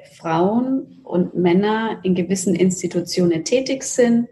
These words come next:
welche Positionen sie vor allem einnehmen, prozentualer Anteil in den Universitäten, an den Akademien und dann der Erfolg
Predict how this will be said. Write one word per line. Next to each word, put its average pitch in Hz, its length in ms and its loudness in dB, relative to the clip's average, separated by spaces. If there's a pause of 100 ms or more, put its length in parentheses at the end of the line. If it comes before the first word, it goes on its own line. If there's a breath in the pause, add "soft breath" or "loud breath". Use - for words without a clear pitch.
(120)
welche 180 200 -2
Positionen 185 920 -2
sie 247 160 -4
vor 233 180 -4
allem 220 320 -2
einnehmen, 214 840 -2 (1400)
prozentualer 190 760 0
Anteil 175 840 0 (1800)
in 240 220 4
den 226 120 0
Universitäten, 185 1300 -4
an 214 260 0
den 208 180 -2
Akademien 175 920 -4 (540)
und 185 260 0
dann 220 240 6
der 196 180 2
Erfolg - 720 -8